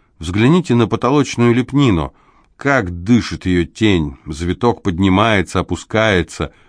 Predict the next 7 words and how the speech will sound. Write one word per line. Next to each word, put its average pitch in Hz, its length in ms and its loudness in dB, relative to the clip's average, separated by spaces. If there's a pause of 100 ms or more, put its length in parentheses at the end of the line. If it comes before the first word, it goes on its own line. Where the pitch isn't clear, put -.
(160)
поднимается, 90 1000 -2 (220)
опускается. 85 1000 -4 (580)
Раньше 123 400 0
человек 131 440 0
входил 117 480 2
в 98 80 2
ночь, 139 380 0